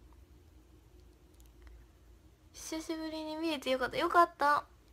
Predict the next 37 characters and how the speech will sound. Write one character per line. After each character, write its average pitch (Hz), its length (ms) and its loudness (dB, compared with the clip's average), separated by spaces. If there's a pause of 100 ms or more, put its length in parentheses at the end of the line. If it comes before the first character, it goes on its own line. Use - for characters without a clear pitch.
(200)
そ 262 100 -8
れ 262 60 -4
は 262 120 -4
み 262 80 -10
も 262 120 -8
よ 269 120 -6
か 262 120 -8
っ 254 60 -10 (100)
た。 - 80 -20 (640)
あ 349 120 8
お 392 60 4
た 330 160 4
ん、 294 60 -4
こ 339 120 -6
ん 339 40 0
ば 359 80 4
ん - 40 4
は、 339 40 -4
こ 349 180 4
ん 349 80 0
ば 359 140 6
ん 349 100 4
は。 359 320 4 (1600)
じ 254 100 -4
ゃ 254 240 0
あ、 - 60 -12 (1000)
じ 269 100 -2
ゃ 269 80 6
あ 269 60 4
み 269 180 -4
ん 294 100 -6
な、 320 320 6 (420)
八 262 180 -4
千、 294 380 0 (1040)
え 240 720 -6
ー - 60 -14
と、 - 340 -8